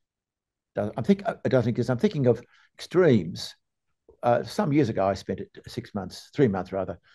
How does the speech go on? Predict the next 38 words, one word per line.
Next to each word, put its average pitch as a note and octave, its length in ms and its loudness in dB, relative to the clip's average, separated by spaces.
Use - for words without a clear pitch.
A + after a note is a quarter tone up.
working G#2 300 -2
in F#2 100 -6
Darwin A2 600 -4
as, F2+ 160 -14
uh, F#2 180 -10
acting F#2 280 -10
dean G2 220 -10
of D#2+ 60 -14
the - 60 -16
cathedral F#2 400 -10
there. - 160 -14
I A#2 60 -4
had G3 120 0
an F#3+ 40 -4
experience A#2+ 480 0
I'd G#2 80 -6
never A#2+ 140 -2
had A#2+ 180 -4
before, D#2+ 400 -8
walking C#3+ 240 -2
down G#2+ 340 0
Smith A#2+ 240 -12
Street, - 300 -12
a - 40 -8
bunch C#3+ 260 -2
of, - 140 -10
a - 40 -10
whole F3 160 -6
bunch A#2+ 200 -2
of G#2+ 60 -6
Indigenous G#2 340 -4
people, G#2+ 260 -4
mob G#2+ 220 0
there, G2 160 -8
walking A#2+ 240 0
past G2+ 260 -4
me, B2 60 -10
talking C3 420 2